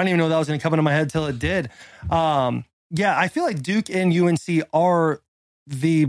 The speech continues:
most storied rivalry. I'm, I'm not a b-, basketball guy, so am I, am I right in saying that? And for those of you who don't, who, who disagree with me, you're more than willing to call me out. I really have, uh,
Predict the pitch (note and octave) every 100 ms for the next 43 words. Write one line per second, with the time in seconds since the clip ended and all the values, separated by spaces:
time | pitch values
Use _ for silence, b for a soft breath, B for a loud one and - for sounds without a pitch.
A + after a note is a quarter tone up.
0 | B2+ D3 D#3 - - E3 E3 D#3 C#3+ D3+
1 | D#3+ F3 F3+ G3+ D#3 C#3 D#3+ E3 D#3+ C#3+
2 | B2+ - D3+ B2+ D#3 C3+ - B2+ A#2+ A2+
3 | A2+ C#3+ C#3+ C#3 C#3 C#3+ C#3+ C#3+ D3 D#3
4 | - D3 E3 F#3 G3+ _ B B - D#3+
5 | E3 F3+ E3+ E3 F3 E3+ D#3 E3+ E3+ D3
6 | D#3+ D3+ C#3 B2+ C#3 D3 D3 D#3 E3 D3
7 | E3+ E3+ b b - D3 C#3 D3 D3 D3
8 | D3 C3+ - D3 C#3+ C#3+ D3 C3+ C3 B2
9 | C#3 C#3 C3 C3 A#2+ B2 A#2 A#2